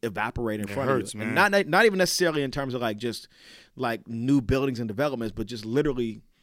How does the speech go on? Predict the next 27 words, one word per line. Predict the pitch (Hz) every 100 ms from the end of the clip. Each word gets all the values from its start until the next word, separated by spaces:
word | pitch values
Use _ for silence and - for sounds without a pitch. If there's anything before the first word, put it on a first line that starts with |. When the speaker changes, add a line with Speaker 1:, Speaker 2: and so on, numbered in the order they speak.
| _ -
Speaker 1:
the | 113
same | - 131 143 139
buildings | 117 135 131 107 95 98
and | 104
the |
same | 95 - 135 135 120
blocks | 113 131 113
you | 127
were | 110 -
on. | 123 110 98
Just | 107 120
Speaker 2:
Yeah. | 110
Speaker 1:
now | 117 127
it's | 110 98 - - _ _ _ _
Speaker 2:
It | 120 117
hurts, | 131 123 -
man. | 110 113 110
It | 131 135
hurts. | 143 117 -
I | 139
take | 131 156
it | 131
very | 120 127
personal. | 123 135 131 113 101 92 _ _ -
Speaker 1:
Yeah, | 123
Speaker 2:
I |
don't | 117